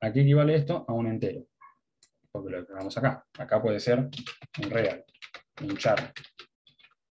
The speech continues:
un string, lo que sea.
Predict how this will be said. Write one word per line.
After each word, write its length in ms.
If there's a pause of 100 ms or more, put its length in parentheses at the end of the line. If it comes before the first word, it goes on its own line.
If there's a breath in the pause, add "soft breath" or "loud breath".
(1000)
un 280
string, 440 (160)
lo 120
que 80
sea. 220